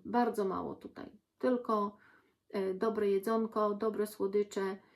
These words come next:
<laughs> można te polskie słodycze, super, wspaniałe towarzystwo, wspaniałych ludzi, z którymi tutaj przebywam. Także, em,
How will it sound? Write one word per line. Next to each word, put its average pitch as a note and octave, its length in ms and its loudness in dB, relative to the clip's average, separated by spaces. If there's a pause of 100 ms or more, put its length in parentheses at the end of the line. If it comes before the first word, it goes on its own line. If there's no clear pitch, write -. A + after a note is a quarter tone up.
(200)
<laughs> - 400 -2
można A3 280 -2
te G3+ 120 -2
polskie - 420 2
słodycze, G3+ 480 0
super, G3 460 -2
wspaniałe A3+ 520 0
towarzystwo, G3+ 760 -4
wspaniałych A3+ 540 -2
ludzi, G3+ 380 0 (220)
z - 120 -20
którymi G#3 320 2
tutaj G3+ 280 -2
przebywam. G3 640 -2 (500)
Także, G#3+ 360 -2 (500)
em, G3+ 500 -4